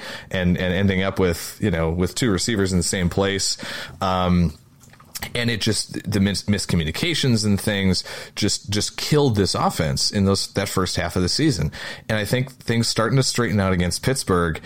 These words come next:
And since then, it's been a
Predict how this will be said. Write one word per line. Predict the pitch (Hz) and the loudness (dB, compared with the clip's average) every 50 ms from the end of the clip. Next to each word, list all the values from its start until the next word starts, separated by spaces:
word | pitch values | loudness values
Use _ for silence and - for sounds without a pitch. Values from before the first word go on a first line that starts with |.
| - - - - - - - | -12 -14 -14 -14 -16 -10 -8
And | 104 101 98 98 98 98 95 95 95 92 90 - - - - - _ - | -4 -2 -2 -2 0 0 2 4 4 4 4 2 0 -4 -12 -20 _ -6
since | - - - - 127 147 147 - | -4 -2 0 0 2 0 0 0
then, | - 101 110 143 190 135 92 87 87 78 - | 0 0 2 2 2 2 2 2 2 2 0
it's | 104 - - - | -2 -4 -2 -2
been | - 120 104 | 0 0 0
a | 92 | 0